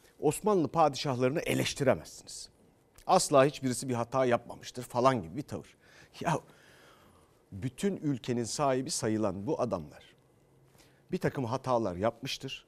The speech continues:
Yapmasalardı o ülke o duruma düşmezdi. Düşmezdi ve yoluna devam ederdi. Hepimiz belki de çok daha iyi bir durumda olurduk.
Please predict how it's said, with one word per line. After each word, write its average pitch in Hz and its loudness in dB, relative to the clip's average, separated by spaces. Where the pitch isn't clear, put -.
Yapmasalardı 143 4
o 160 0
ülke 131 -4
o 147 -2
duruma 143 -4
düşmezdi. 113 -2
Düşmezdi 196 6
ve - 6
yoluna 170 2
devam 202 10
ederdi. 135 4
Hepimiz 180 4
belki 233 6
de 277 2
çok 208 -4
daha 220 6
iyi 220 2
bir 190 -2
durumda 175 2
olurduk. - -6